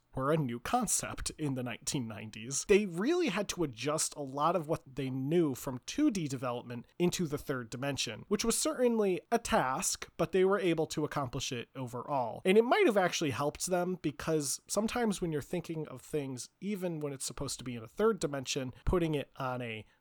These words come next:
flat two D landscape might help you envision the, the timeline that you're trying to create. The game had actually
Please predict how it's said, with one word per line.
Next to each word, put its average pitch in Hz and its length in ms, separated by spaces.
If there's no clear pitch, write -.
flat 135 460
two 131 240
D 117 160
landscape 151 640
might 127 240
help 151 260
you 120 280
envision 151 800
the, 123 240
the 117 120
timeline 120 640
that 113 120
you're 113 100
trying 110 320
to 107 260
create. - 720
The 180 60
game 247 260
had 285 160
actually 175 440